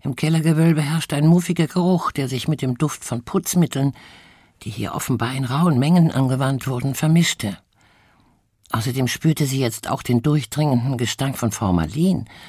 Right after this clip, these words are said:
den sie aus dem Biologieunterricht kannte.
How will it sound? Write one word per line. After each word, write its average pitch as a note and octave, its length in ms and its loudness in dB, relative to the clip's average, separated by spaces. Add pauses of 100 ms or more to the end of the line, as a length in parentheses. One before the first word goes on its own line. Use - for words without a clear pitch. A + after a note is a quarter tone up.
(380)
den G2+ 100 -6
sie - 120 -8
aus - 80 -10
dem F#2 180 0
Biologieunterricht F#2 1080 -2
kannte. - 380 -6